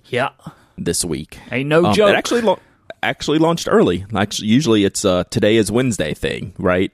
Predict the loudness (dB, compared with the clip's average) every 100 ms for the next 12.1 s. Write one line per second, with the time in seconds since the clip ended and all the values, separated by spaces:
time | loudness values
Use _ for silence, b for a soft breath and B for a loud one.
0 | -6 -6 -4 -2 0 0 0 0 0 -4
1 | -6 -6 -6 -14 -8 -6 -4 -2 0 0
2 | 0 0 -4 -6 b b 0 0 -2 -2
3 | 0 2 2 0 0 0 -2 -4 -8 _
4 | _ -6 -4 -4 -4 -2 -2 -2 -2 0
5 | -2 0 2 2 0 -4 -12 -6 -2 -2
6 | -4 -2 0 2 0 -2 -4 -8 -8 -6
7 | -4 -4 -8 _ _ _ _ _ _ _
8 | _ 0 0 _ -6 0 0 2 0 2
9 | 2 2 4 4 4 2 -2 -6 _ _
10 | -20 _ -16 -6 -6 -6 _ -14 -6 -2
11 | -2 0 -2 -2 -4 -6 -8 -12 -12 -14